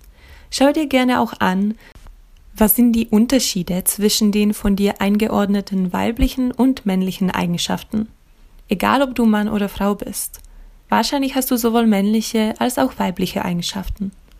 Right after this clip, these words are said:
Wie wäre es, wenn du von den Eigenschaften nicht als den Eigenschaften des anderen Geschlechts nachdenken würdest?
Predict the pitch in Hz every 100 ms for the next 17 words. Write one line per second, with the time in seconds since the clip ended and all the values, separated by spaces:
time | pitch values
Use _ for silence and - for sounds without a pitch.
0 | - - - - - - - - 220 196
1 | 190 247 277 277 277 - - - - -
2 | 226 226 240 247 240 240 - 220 226 -
3 | 233 - 233 226 262 262 - - - -
4 | - 202 185 - 190 190 190 190 202 190
5 | 196 185 - 196 190 185 180 180 - 240
6 | 233 - 190 180 - 175 175 180 170 175
7 | 196 - - -